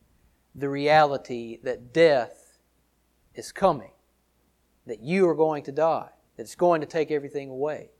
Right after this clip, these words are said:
Stop ignoring it. As David Gibson says in his book, stop creating this fantasy land that doesn't exist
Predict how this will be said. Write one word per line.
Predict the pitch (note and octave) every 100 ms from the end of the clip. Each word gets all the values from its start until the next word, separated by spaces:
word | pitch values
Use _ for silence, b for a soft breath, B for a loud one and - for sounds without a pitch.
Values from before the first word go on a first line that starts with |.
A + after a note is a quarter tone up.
| _ _ _
Stop | - - - F#3 D#3+ - - _ _ _ _ _
ignoring | - C#3+ C#3 E3+ G3+ C#3+ G#2+
it. | G2+ - _ _ _ _ _ _ _ _ _ _ _ _ _ _
As | C#3+ C3
David | D3 F3 D#3+ D3
Gibson | F3+ F3+ D3
says | - D3+ C#3 C3+
in |
his | B2 A2
book, | A#2 F3 - - - _ _ _ _ _ _ _ _ _ _ _ _ _ _ _
stop | - F#3 F3+ -
creating | F#3+ F3 F3+ F3 D3+
this | C3+ -
fantasy | - E3 F3+ C#3+ - A2+
land | A2+ A2 G2+
that | A2+
doesn't | C#3+ D3 A#2+
exist | A2+ A#2+ E3+ D3 _ _